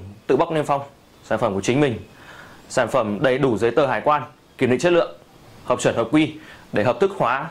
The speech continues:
cho các dự án hoặc là công ty. Ờ, tất cả các sản phẩm này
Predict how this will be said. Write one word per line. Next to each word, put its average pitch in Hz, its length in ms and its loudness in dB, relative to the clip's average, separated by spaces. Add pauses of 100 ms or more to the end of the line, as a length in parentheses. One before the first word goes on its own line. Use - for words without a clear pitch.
(180)
cho - 60 -4
các 156 160 0
dự 143 120 -2
án 143 240 -2 (220)
hoặc 101 100 -6
là 104 60 -2
công 156 240 0
ty. 143 220 -2 (2000)
Ờ, 131 420 2
tất - 100 0
cả 160 220 0
các 160 80 -2
sản 135 140 -2
phẩm 123 180 2
này 127 200 -2